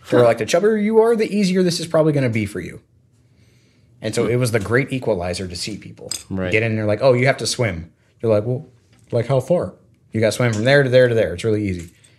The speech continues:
Speaker 1: And you had to do it in uniform. And so it just
Speaker 2: Hmm.
Speaker 1: naturally took people out of their element.
Speaker 2: Yeah.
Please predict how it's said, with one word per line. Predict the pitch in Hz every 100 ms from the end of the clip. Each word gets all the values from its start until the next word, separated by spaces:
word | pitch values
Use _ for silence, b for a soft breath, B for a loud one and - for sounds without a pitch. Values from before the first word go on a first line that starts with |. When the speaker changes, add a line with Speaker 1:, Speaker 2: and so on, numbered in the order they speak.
| b
Speaker 1:
And | 113
you | 110
had | 113
to |
do | 117
it | 123
in | 120
uniform. | 113 113 113 110 107 107 - b b b b -
And | 101
so | 107
it | 107
just | 117 117
Speaker 2:
Hmm. |
Speaker 1:
naturally | 107 110 113 107
took | 110 110
people | 113 98
out | 98 101
of |
their | 98 92
element. | 95 95 95 - _ -
Speaker 2:
Yeah. | 95 90